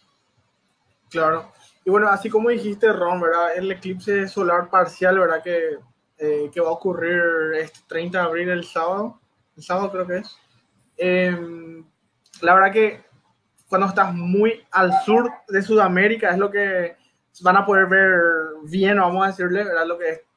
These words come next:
la parte más abajo de Chile, Argentina y la Antártida, ¿verdad? Los pingüinos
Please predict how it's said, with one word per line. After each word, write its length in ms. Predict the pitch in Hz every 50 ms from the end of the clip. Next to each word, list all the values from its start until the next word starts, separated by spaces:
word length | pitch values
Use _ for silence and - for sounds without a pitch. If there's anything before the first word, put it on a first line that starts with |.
| _ _ -
la 160 | 165 160 160
parte 400 | 160 160 147 - 180 175 170 170
más 340 | 165 165 165 170 170 170 165
abajo 300 | 160 160 156 165 180 180
de 560 | 175 170 170 170 165 165 165 165 165 156 -
Chile, 340 | - - 196 190 190 190 180
Argentina 640 | 180 180 180 185 180 180 180 185 185 190 190 185 185
y 120 | 180 180
la 240 | 175 175 170 165 165
Antártida, 600 | 165 - - 160 160 170 180 180 180 190 180 170
¿verdad? 180 | 165 160 160
Los 140 | 160 175 170
pingüinos 640 | - 180 175 170 160 160 160 170 180 185 180 - _